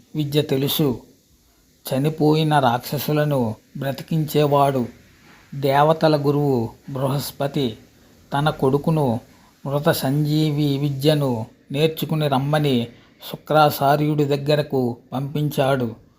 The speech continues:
బృహస్పతి కొడుకు కచుడు వచ్చి శుక్రాచార్యుడి వద్ద శిష్యునిగా చేరాడు. శుక్రాచార్యుడి కుమార్తె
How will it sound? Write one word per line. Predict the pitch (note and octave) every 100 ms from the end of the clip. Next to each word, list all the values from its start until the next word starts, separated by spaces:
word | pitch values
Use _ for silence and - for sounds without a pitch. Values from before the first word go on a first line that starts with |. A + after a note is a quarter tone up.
| _ _ -
బృహస్పతి | C#3 C#3 B2 E3 - D#3 D#3
కొడుకు | D3 C3 D3 D3 C#3+ A#2 - _ -
కచుడు | C3+ - C#3+ C3 G#2 - _ _ _ C#3+
వచ్చి | C#3+ - E3+ D3 B2 - - - -
శుక్రాచార్యుడి | D3 - D#3+ D#3+ - D3 D3+ D3+ D3+
వద్ద | C#3+ D3 C3+ C#3+ A#2+ G#2+ - - -
శిష్యునిగా | C#3 - D#3+ D#3 D3+ B2+ A#2 - - -
చేరాడు. | C#3+ D3+ D3+ D3 C3+ B2 - - - - - - D3+
శుక్రాచార్యుడి | - D3+ D#3 D3+ - D3 D3+ D3+ D#3 C#3+
కుమార్తె | - C#3 D#3 D#3 - C#3 A#2